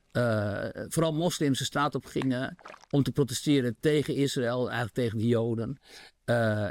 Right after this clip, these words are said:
daar met vlaggen zwaaiden van Palestina en ook eigenlijk met jihadistische vlaggen. En toen zei, en toen werd mij opeens duidelijk van waar, in wat voor land we terecht zijn gekomen. En toen dacht ik, "Stem op Wilders." Nou, en dat heb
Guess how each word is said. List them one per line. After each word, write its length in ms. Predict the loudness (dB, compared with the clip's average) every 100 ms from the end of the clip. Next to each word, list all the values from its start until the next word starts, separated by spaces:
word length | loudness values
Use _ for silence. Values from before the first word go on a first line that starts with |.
| -6
daar 240 | -4 -2
met 140 | 0 -2
vlaggen 300 | -2 -2 -2
zwaaiden 340 | 0 0 -2
van 80 | -4
Palestina 560 | -2 -2 0 0 2 0
en 180 | 0 0
ook 140 | 0
eigenlijk 300 | -2 -2 -2 2
met 80 | 2
jihadistische 480 | 2 0 0 -4
vlaggen. 420 | -2 -2 -2 -6 -8 -18 -20 -20 _
En 120 | 0
toen 100 | 2
zei, 200 | 0 -2
en 140 | -6 _
toen 240 | 4 6
werd 160 | 4 2
mij 160 | 0
opeens 360 | 0 0 0 0
duidelijk 440 | 0 0 0 -2
van 360 | -4 -2 0 0
waar, 280 | -2 -2 0
in 140 | 0
wat 140 | 0 0
voor 140 | 0
land 180 | 0 0
we 80 | -2
terecht 240 | -4 -4
zijn 220 | -2 -2
gekomen. 500 | -4 0 0 2 0 -2 -20 -18
En 120 | -6 0
toen 120 | 2
dacht 160 | 2
ik, 120 | 0 0
"Stem 200 | 2 0
op 100 | -2
Wilders." 320 | -6 -6 -12 -18 -10
Nou, 140 | -2 2
en 60 |
dat 180 | 2 2
heb 160 | 0